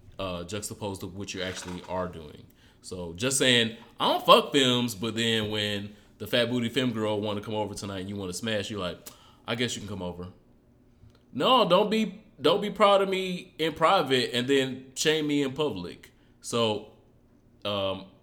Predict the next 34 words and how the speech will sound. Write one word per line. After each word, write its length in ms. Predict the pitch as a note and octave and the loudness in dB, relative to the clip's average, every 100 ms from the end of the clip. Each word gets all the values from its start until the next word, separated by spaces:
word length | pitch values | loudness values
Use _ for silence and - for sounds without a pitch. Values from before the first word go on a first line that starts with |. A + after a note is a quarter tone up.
| _ _ - G2 | _ _ -20 -2
that 240 | B2+ C#3 - | 4 4 4
also 440 | A#2+ B2+ B2+ A#2+ | 2 4 2 0
continues 480 | A2+ A2 A#2+ A2 G2+ | -2 -6 -4 -4 -6
with 120 | G2 | -10
the 60 | G2+ | -8
no 160 | G2+ | -8
film 440 | G2 G2+ F#2+ F#2+ F#2 - _ _ _ _ | -6 -8 -8 -8 -12 -20 _ _ _ _
argument, 720 | G#2+ B2 B2 A#2+ A2+ A2 G#2+ - - _ - | 2 2 2 0 2 0 -2 -8 -20 _ -14
um, 420 | G2 F#2+ F#2 F#2 | -12 -10 -10 -10
that 160 | G2 F#2 | -8 -10
we 140 | G#2 G#2 | -8 -8
should 220 | - - | -8 -8
all 280 | F#2 G2 F#2+ | -4 -2 -4
continue 420 | G#2 - G2+ F#2+ | -6 -12 -12 -10
to 80 | G2 | -10
have 240 | F#2+ F2+ F2+ | -8 -10 -12
a 40 | - | -14
conversation 580 | G2+ F2 E2+ F2+ F2 E2 | -12 -12 -10 -10 -10 -12
about. 280 | D#2 C#2 - _ _ _ _ _ _ _ _ _ _ _ - | -14 -16 -20 _ _ _ _ _ _ _ _ _ _ _ -14
So, 300 | - F2 - _ _ _ _ _ - | -10 -10 -12 _ _ _ _ _ -4
y'all 180 | A#2 B2+ | 2 4
fuck 200 | D3+ B2+ | 4 2
films. 580 | A#2+ F#2+ E2 - - - _ _ _ _ - | 0 -4 -4 -6 -6 -10 _ _ _ _ -8
Sometimes 480 | A2 A2 A#2 A2+ | -6 -2 0 2
you 60 | B2+ | 4
don't 140 | C3 | 6
know 140 | C3 D3+ | 6 6
you 120 | B2+ | 4
fucking 280 | A#2+ G#2+ F2+ | 0 -2 -4
films 440 | F#2+ E2+ F#2 - | -6 -6 -10 -12
because 500 | - G#2 G#2 G2 F#2+ | -10 -6 -4 -4 -6
they 140 | F#2 G#2 | -6 -6
good 180 | G#2+ G2+ | -4 -4
actors. 600 | F#2 - - - - | -6 -8 -10 -6 -6